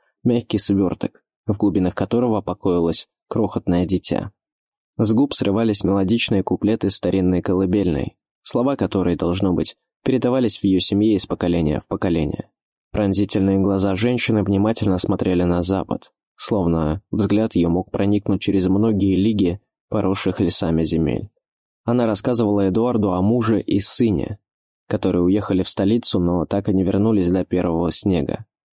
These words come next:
Неизвестность сильно тревожила ее. Тогда юноша вспомнил о несчастных,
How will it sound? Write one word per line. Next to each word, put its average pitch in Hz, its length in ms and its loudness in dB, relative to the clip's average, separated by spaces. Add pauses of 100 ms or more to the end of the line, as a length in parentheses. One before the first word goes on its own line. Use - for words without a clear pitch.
(240)
Неизвестность 117 640 0
сильно 107 380 0
тревожила 92 600 0
ее. 71 240 -2 (680)
Тогда 127 240 2
юноша 113 400 2
вспомнил 110 480 0
о 90 60 2
несчастных, 90 800 -2